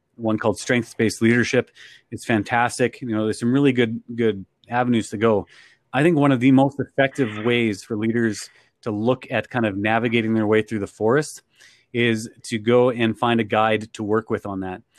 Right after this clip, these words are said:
Now, I, I'm biased on this, of course. I'm a, a leadership coach. I'm an executive leadership coach. But it's been shown through studies that working with a coach, an executive coach, brings about a return of investment,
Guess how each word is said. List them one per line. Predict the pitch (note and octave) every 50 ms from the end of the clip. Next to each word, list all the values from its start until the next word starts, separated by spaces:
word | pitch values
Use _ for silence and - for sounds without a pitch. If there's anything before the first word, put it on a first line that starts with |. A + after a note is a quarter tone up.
| _ _ _ _ _ _ _ -
Now, | A2+ A2 A2+
I, | A2+ A2+ A2+ -
I'm | A#2+ A2+ A2
biased | G#2+ A#2+ A#2+ C3+ C#3+ C#3 - -
on | D3+ D3
this, | C#3 D3+ C#3 -
of | D3 B2+
course. | - D3+ D3 D3+ C3+ -
I'm | B2+ A2+ A#2+ B2+ B2+
a, | B2 A#2 A2+ A2
a | A2+
leadership | G#2+ G2+ A2 B2 A#2+ B2+ A2 - - G2+ -
coach. | - - B2 B2+ D3+ D3+ - A#2
I'm | G2+ G2+
an | G2
executive | G2+ G2 F#2+ F2+ A#2+ A2+ - - A#2 G2+
leadership | A2 A2+ A2+ A2+ - - G2+ -
coach. | - - A2+ B2+ C3+ - - _ _ _ - - - _ _ _ _ _ _
But | - A2 A#2+ A#2+
it's | A#2+ A2+ - -
been | C3 C3 B2+
shown | A#2 - - C#3+ C#3+ D3+ D3+ C3
through | - - C#3 F3 D3+
studies | - - B2+ A2 G2+ G#2 G#2+ A2 A2+ A#2 - - _ _ _ _ _ _ _ _ _ _
that | A#2 A2+
working | A2 A2+ B2+ D3 C#3+ - D#3+ C#3 B2 A#2
with | A#2 C3 C#3+ C#3 - - -
a | C3+ B2+ A#2 A2+ A2 A2 - _
coach, | - - D3 D3 B2+ G#2+ G2+ - - A#2
an | G#2 G2+
executive | F#2+ F#2+ G2+ A#2+ B2+ - C#3+ C3 A2+ -
coach, | - B2 A2+ G#2+ G2+ - - - _ _ _ _ _ _ _ _
brings | A2+ G2+ A#2+ C3 D3 C3
about | C3+ B2 C3 B2+ B2
a |
return | B2 A#2+ A2+ - B2+ A#2+
of | A#2 A2+ A2
investment, | A2 G#2+ G#2 A2+ A2 - - A#2 A2+ G#2 -